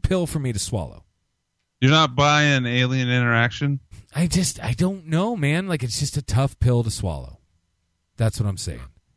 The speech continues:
Speaker 2: So, you know how I s-, mentioned that I was going through some old episodes?
Speaker 1: What do you mean?
Speaker 2: Looking for stuff? I
Speaker 1: No.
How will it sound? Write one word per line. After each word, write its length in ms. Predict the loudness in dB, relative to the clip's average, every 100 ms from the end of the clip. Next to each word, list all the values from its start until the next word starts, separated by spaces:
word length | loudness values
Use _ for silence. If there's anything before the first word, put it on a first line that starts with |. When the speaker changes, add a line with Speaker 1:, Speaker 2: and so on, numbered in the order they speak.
| _
Speaker 2:
So, 500 | -4 2 4 6 4
you 160 | 2 2
know 140 | 4
how 200 | 4 6
I 220 | 6 6 4
s-, 420 | 0 -10 -12 -10
mentioned 640 | -4 0 2 0 0 2 4
that 100 | 6
I 120 | 6 4
was 260 | 2 0
going 380 | 2 4 4 4
through 160 | 2 2
some 200 | 2 4
old 180 | 4 4
episodes? 720 | 2 0 2 4 2 -2 -14 _ _ _ _ _ -12
Speaker 1:
What 260 | -2 0 2
do 60 |
you 100 | 2 0
mean? 200 | -4 -10 _ -4
Speaker 2:
Looking 300 | 0 2 0
for 140 | 0 -2
stuff? 440 | 0 2 2 -2 -16 -20 _ _
I 100 |
Speaker 1:
No. 20 | 2